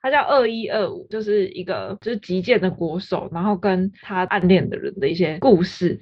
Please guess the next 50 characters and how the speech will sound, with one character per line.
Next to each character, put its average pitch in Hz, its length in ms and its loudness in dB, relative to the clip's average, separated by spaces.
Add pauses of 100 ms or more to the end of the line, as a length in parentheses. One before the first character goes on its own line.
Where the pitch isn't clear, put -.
然 190 140 -2
后 208 80 0
就 214 100 -6
是 254 80 -4
又 247 200 0
有 156 100 -2
青 208 340 -4
春 208 220 -2
的 185 80 -4
运 190 240 0
动， 180 260 -4
然 165 80 -10
后 196 220 -2
又 202 140 0
有 - 200 -8
就 185 140 -8
是 180 300 -2 (460)
他 202 180 -4
跟， 202 480 -2
呃， 175 400 -6
家 220 220 0
族 196 180 0
之 180 160 -8
间 190 220 0
亲 214 260 -6
情 190 180 -8
的 165 120 -10
关 165 240 -8
系， 180 240 -10
然 180 100 -2
后 190 60 -2
又 208 140 -2
有 160 60 -2
一 175 40 -4
些 190 180 -2
面 196 300 -4
对 180 280 -4 (300)
社 269 340 0
会 226 200 0
上 214 280 -2
压 190 160 2
力 202 160 2
的 170 120 0
问 170 220 -4
题， - 280 -20
然 185 100 -4
后 208 60 -2
我 196 80 -2
就， 202 120 -4
哦， 214 280 -6